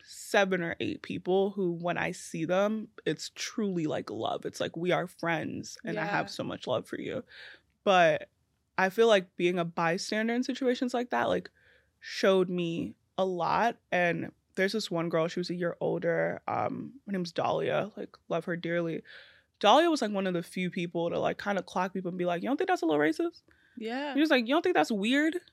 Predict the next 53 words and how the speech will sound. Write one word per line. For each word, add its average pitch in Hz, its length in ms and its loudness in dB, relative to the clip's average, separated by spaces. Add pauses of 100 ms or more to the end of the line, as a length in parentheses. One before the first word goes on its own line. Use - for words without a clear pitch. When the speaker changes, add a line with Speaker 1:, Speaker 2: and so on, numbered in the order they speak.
(120)
Speaker 1:
Like, 208 280 2
that 202 100 -2
that's 226 180 2
abnormal? 208 840 0
That, 175 320 0
you 185 120 -4
know, 165 400 -4 (680)
this 180 180 0
is 196 140 -6
what 180 200 -2
you're 180 120 0
saying 226 840 -4
about 165 420 -2
this, 160 220 -4
like, - 220 -4 (320)
the 202 100 6
one 190 460 2
black 175 280 4
woman 190 340 2
that 175 180 2
we 185 140 2
have?" 202 300 8
She's 247 100 0
like, 202 120 2
"That's 180 160 2
not 180 240 2
weird 196 320 2 (240)
to 294 100 0
you?" 370 200 2 (140)
Speaker 2:
Yeah. 233 460 -8 (380)
Speaker 1:
And, 214 200 6
like, 185 460 2 (320)
it 220 160 4
really 247 320 2
made 214 260 0
me 214 180 -4
think. 269 320 -2
I 202 120 4
was 233 160 -2
like, 220 160 -4
"Damn, 269 300 0
like, 180 260 -2
this 190 220 -4
is 208 100 -8
crazy. 233 340 -2
This 196 220 -4
is 208 100 -6
some 175 160 -4
snake - 340 -2
shit." - 380 -2
And 180 180 0
it's 180 180 -8
like, 185 280 0